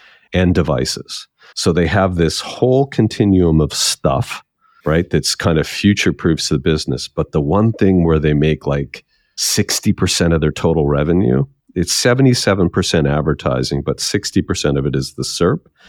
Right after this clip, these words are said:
and it's wickedly high margin. It pays for Waymo's. That one's gonna go through a period of disruption. And how long will it take? What'll happen in twenty-four? Not sure.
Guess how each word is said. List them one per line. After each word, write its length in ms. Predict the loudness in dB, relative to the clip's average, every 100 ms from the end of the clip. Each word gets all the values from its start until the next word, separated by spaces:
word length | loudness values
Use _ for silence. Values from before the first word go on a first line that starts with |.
| -14 -4
and 120 | -2
it's 200 | -2 -6
wickedly 640 | -8 -2 0 0 -2 0
high 220 | 0 0
margin. 460 | -2 0 -2 -2 -2
It 100 | -4
pays 260 | -2 -2 0
for 160 | -2
Waymo's. 600 | 0 2 4 2 0 -4 -12 -20 _ _
That 220 | -2 0 2
one's 280 | 2 0
gonna 220 | 0 0 2
go 180 | 0
through 180 | 0 -2
a 40 | -2
period 260 | -2 -2
of 80 | -4
disruption. 520 | -8 -6 -6 -6 -14 -20 _ _ _
And 640 | -2 0 0 0 0 0 -4 -6
how 160 | -2 0
long 220 | 2 2
will 140 | 2
it 100 | 0
take? 300 | 0 -2 0
What'll 260 | 0 2 2
happen 280 | 0 0 0
in 120 | 0
twenty-four? 640 | 0 -2 -2 -2 -2 -2 -2
Not 280 | 0 -2 -2
sure. 300 | -8 -10